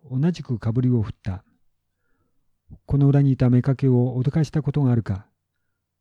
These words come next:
権太郎はやはり知らないと言った。「おめえには兄弟か仲の良い友達があるか。」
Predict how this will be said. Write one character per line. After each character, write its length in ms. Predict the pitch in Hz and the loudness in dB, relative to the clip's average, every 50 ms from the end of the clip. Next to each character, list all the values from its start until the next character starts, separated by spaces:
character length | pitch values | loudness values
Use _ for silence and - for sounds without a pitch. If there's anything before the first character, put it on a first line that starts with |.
| _ _ _ - 117 | _ _ _ -4 0
権 140 | 131 139 131 | 0 0 2
太 180 | - 147 139 | 2 2 2
郎 120 | 135 127 123 | 2 2 2
は 160 | 127 123 127 | 2 2 2
や 120 | 127 127 | 2 2
は 60 | 160 | 2
り 120 | 170 160 - | 2 2 0
知 100 | - 139 | 0 0
ら 80 | 139 | 2
な 120 | 135 143 139 | 2 2 2
い 60 | 131 | 0
と 100 | - 135 | 0 0
言 80 | 113 101 | -2 -2
っ 20 | |
た。 360 | - _ - 87 87 - _ _ _ _ _ _ _ _ _ _ _ _ _ _ _ _ _ _ _ _ _ | -2 _ -10 -10 -10 -10 _ _ _ _ _ _ _ _ _ _ _ _ _ _ _ _ _ _ _ _ _
「お 80 | - 131 | 0 2
め 120 | 135 139 | 4 4
え 20 | 139 | 4
に 100 | 139 139 | 6 4
は 120 | 127 123 | 4 2
兄 140 | - - 151 | 2 0 0
弟 220 | 131 135 127 120 | 2 2 2 2
か 300 | - - 120 117 120 120 - _ _ _ _ - - | 2 2 0 0 0 -2 -6 _ _ _ _ -16 -8
仲 260 | 139 139 147 135 147 139 | -2 -2 0 0 2 2
の 100 | 135 131 | 4 4
良 120 | 139 135 | 4 4
い 60 | 127 | 4
友 180 | - 123 127 131 | 2 0 0 2
達 260 | 135 135 - - 135 | 2 0 0 2 2
が 100 | 127 127 | 2 2
あ 40 | 123 | 2
る 80 | 120 | 0
か。」 300 | - - 101 98 101 - | 0 -4 -6 -8 -10 -16